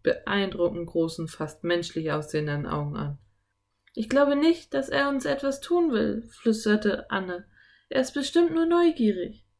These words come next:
"Das, äh, das werde ich nachprüfen", sagte Philipp. Seine Hand zitterte leicht, als er den Ozeanführer durchblätterte. Schließlich entdeckte er die Abbildung eines Riesenkraken und las:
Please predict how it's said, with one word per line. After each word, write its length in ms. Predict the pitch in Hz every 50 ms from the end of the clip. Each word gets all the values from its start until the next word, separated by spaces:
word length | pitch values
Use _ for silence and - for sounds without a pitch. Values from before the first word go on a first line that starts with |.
| _ _ _ _ _ _ _ _ _ _ _ _ _
"Das, 1400 | - - - - 208 233 254 262 254 - - - - - - - - - - - - - - - - - - - -
äh, 560 | - - - - - 50 50 50 50 50 - - -
das 440 | 208 220 240 262 254 - - - 214
werde 300 | 214 208 208 196 185 185
ich 140 | 180 -
nachprüfen", 800 | 190 170 156 156 151 147 - - 165 151 - - - - - -
sagte 360 | - - - - - - - 160
Philipp. 440 | - - 156 156 156 151 151 - - - _ _ _ _ _ _ _ _ _ _ _ _ _ _ _ _ -
Seine 220 | 180 180 185 180 185
Hand 240 | 196 190 190 -
zitterte 460 | - 220 208 208 185 175 170 185 175 170
leicht, 460 | 170 165 160 165 170 165 - - - 185
als 180 | 185 180 -
er 80 | 185 175
den 220 | 165 170 170 -
Ozeanführer 800 | - 170 165 170 - - 180 170 170 170 - - 180 175 180 185
durchblätterte. 1000 | 175 170 160 160 156 - - 165 160 156 156 160 160 156 - - 160 160 - _ _ _ _ _ _ _ _ _ _
Schließlich 560 | - - - - 226 233 226 - 233 233 220 -
entdeckte 460 | - 185 170 175 170 170 - - 196
er 220 | 196 196 185 180
die 200 | 180 180 175 -
Abbildung 560 | - 190 - - - 175 175 170 175 180 180
eines 380 | 185 - 180 185 196 190 - -
Riesenkraken 840 | 208 196 175 165 170 160 - - - 151 147 - - - - 160 160
und 240 | - - 170 160 156
las: 540 | 165 156 156 160 180 240 240 - - -